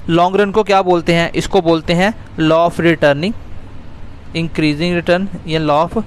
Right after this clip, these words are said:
return scale? तो आंसर है law of return scales। चलिए आगे देखिए question नंबर फ़ाइव, in which stage of production a rational producer like to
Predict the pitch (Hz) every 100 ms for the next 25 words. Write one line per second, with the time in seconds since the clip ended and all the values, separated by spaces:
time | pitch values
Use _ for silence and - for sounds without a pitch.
0 | - - - - - - 156 147 160 147
1 | - - 135 131 143 143 139 165 165 143
2 | 139 139 190 214 - - 151 147 147 160
3 | - - - - - - 127 120 - -
4 | 151 123 143 - - - - - - -
5 | - - - - - - - 156 170 185
6 | 185 185 170 185 185 180 160 185 - -
7 | - 202 214 180 202 - 240 - - 165
8 | 165 170 - 156 156 151 156 143 135 -
9 | 156 156 - - 160 156 156 165 - 190
10 | 202 190 185 156 156 143 170 160 151 160
11 | 165 - 196 190